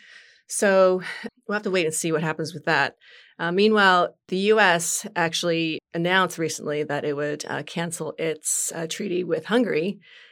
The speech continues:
citing Hungary's, you know, opposition to the Globe Directive,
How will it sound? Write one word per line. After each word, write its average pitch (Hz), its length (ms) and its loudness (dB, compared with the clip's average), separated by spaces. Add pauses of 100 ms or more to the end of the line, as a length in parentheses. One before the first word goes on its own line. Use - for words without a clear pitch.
(160)
citing 180 800 2 (140)
Hungary's, 156 1120 -4
you - 140 -12
know, - 100 -12
opposition 139 600 -6
to 139 440 -8 (280)
the 127 340 -6
Globe 135 260 -2
Directive, 127 720 -6